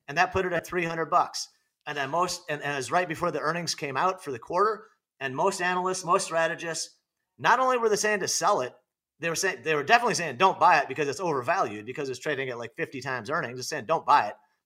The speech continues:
it, and, and maybe even go short. And I'm thinking, "Okay, that's suicide." <laughs> Okay. You wanna be very, very careful shorting a stock that has strong momentum,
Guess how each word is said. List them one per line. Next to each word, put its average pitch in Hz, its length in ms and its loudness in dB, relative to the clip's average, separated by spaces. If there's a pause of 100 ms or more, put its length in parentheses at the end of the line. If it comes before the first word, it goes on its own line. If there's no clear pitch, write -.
(160)
it, 135 180 0
and, 139 140 -2
and 143 160 0
maybe 175 240 8
even 165 180 0
go 175 100 6
short. 202 380 0 (480)
And 165 140 2
I'm 196 100 2
thinking, 160 400 -2 (300)
"Okay, 127 180 -4
that's 165 260 2
suicide." 131 340 -2 (280)
<laughs> - 280 -10
Okay. 156 380 -4 (380)
You 156 120 -2
wanna 190 140 4
be 160 120 -2
very, 190 280 6
very 170 280 2
careful 160 380 2
shorting 151 420 0
a 139 40 -2
stock 143 400 2 (260)
that 147 140 -4
has 143 280 2
strong 147 400 2
momentum, 131 520 -2